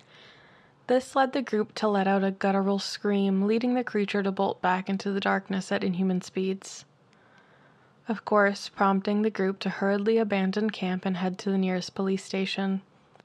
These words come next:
This led to an investigation,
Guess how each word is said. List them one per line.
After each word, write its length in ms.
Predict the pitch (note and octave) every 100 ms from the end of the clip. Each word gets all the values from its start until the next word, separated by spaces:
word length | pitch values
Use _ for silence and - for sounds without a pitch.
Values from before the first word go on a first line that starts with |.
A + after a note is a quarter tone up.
| _ _ - _ _ _ _ _ _ _ _ _ _ _
This 380 | G#3+ A3 G#3 -
led 300 | G#3+ G3+ G3
to 180 | - G#3
an 100 | G3+
investigation, 1120 | G3 F#3+ F#3 - G3 G#3+ C4 - F#3+ F#3+